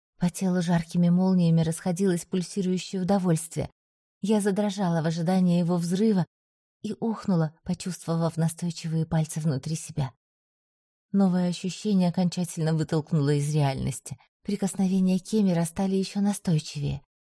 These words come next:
и, наконец, кровь вскипела мучительно прекрасным экстазом. Мой командор вобрал его в себя целиком, накрыв мои губы поцелуем, что сделало наслаждение еще более острым.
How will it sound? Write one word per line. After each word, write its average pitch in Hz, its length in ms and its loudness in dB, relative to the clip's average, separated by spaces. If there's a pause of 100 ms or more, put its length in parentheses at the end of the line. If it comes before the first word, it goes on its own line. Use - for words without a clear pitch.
(160)
и, 220 80 0
наконец, 202 560 2
кровь 190 380 -2
вскипела 190 560 0
мучительно 165 540 -2
прекрасным 147 600 -2
экстазом. 127 560 -4 (840)
Мой 202 180 4
командор 196 600 2
вобрал 196 400 2
его 180 240 0
в 165 60 -8
себя 180 240 -2
целиком, 185 580 0 (280)
накрыв 190 400 2
мои 175 200 2
губы 165 280 0
поцелуем, 190 680 -2 (440)
что - 260 -6
сделало 170 520 0
наслаждение 165 800 0
еще 147 220 -4
более 151 360 2
острым. 131 520 -6